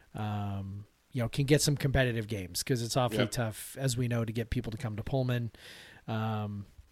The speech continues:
Speaker 1: so, you know, and who knows? Maybe Gonzaga will play us.
Speaker 2: That'd be fun.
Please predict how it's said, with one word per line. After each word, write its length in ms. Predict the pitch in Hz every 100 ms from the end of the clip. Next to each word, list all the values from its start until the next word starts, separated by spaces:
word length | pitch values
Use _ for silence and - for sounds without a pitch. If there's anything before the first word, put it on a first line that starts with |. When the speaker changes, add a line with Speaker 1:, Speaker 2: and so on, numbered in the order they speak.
| - -
Speaker 1:
so, 340 | - - 101 98 - -
you 80 | 202
know, 140 | 262
and 100 | 294
who 80 | 233
knows? 260 | 277 285 135
Maybe 220 | 151 165
Gonzaga 420 | 170 147 147 208
will 80 | 147
play 260 | 107 107 87
us. 220 | 80 - _ _ _ _ _ _ _ _ - - - - - - - - - - - -
Speaker 2:
That'd 160 | - 120
be 80 | 165
fun. 400 | - 110 151